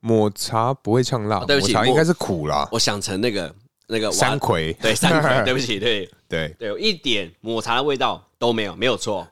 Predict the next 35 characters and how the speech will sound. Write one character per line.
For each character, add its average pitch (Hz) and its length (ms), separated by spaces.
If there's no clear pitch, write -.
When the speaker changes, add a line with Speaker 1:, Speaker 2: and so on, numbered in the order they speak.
Speaker 1:
对， 101 160
那 175 240
像 190 320
它 - 240
的 160 160
开 139 240
心 147 240
果， 95 240
它 120 300
的 113 160
吃 - 240
起 - 140
来， 71 140
对 95 120
啦， 76 140
其 - 160
实 85 60
就 92 140
开 80 160
心 82 200
果。 65 300
那 147 300
你 101 240
觉 104 200
得 123 120
它 175 420
跟 185 440
这 185 100
个 160 120
啤 - 200
酒 131 200
搭 110 240
不 127 100
搭 120 240
呢？ 113 480